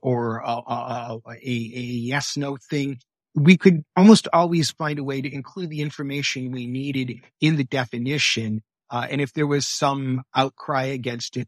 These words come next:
that would be covered in the note. We, as the editorial staff, didn't really have a need to say, "Well, the, the, the, the usage panel felt this, but we're like,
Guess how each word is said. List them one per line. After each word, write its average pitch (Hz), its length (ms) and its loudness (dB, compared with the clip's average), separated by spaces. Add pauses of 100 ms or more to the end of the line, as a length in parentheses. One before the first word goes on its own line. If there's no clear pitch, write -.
that 127 160 -6
would 120 140 -10
be 113 100 -6
covered 117 400 -6
in 110 80 -6
the 107 80 -6
note. 110 380 -8 (260)
We, 175 500 10
as 143 340 4
the 156 160 -2
editorial 165 400 6
staff, 147 360 -2
didn't 147 240 -2
really 135 280 -2
have 127 340 -2 (280)
a 135 60 0
need 147 400 2
to 135 60 4
say, 127 480 0
"Well, 113 560 -4
the, 113 300 -12
the, 113 140 -10
the, 113 140 -12
the 110 200 -12
usage 143 360 0
panel 131 220 -2
felt 110 340 -8
this, 120 380 0
but 117 180 -8
we're 143 180 0
like, 120 100 -8